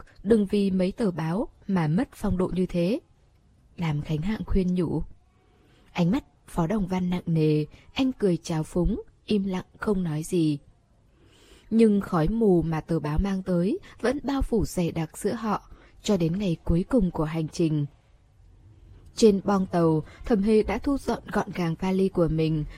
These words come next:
chuẩn bị xuống tàu cùng những hành khách khác. Phó Đồng Văn quần áo thẳng thớm đứng bên cạnh cô, dưới chân anh là ba chiếc vali, một to, hai nhỏ.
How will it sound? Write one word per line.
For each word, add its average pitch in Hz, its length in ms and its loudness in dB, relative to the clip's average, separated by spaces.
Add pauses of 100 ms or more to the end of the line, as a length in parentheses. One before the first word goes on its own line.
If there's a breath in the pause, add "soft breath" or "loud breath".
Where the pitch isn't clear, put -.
(100)
chuẩn 190 240 4
bị 214 160 0
xuống 190 300 0
tàu 175 380 2 (200 soft breath)
cùng 190 260 2
những 220 200 -2
hành 185 180 -4
khách - 260 -8
khác. 277 240 -4 (880 soft breath)
Phó 185 160 2
Đồng 208 180 2
Văn 185 260 0
quần 160 200 0
áo 160 160 -4
thẳng 185 280 -4
thớm 170 380 0
đứng 185 200 -2
bên 202 140 -4
cạnh 196 180 -8 (120)
cô, 190 340 0 (280 soft breath)
dưới 240 220 2
chân 262 240 -2
anh 240 280 -2 (140)
là 160 320 -2
ba 180 180 -2
chiếc - 280 -6
vali, 185 500 0 (360 soft breath)
một 220 280 0
to, 220 280 -2 (140)
hai 190 260 -2
nhỏ. 180 360 -2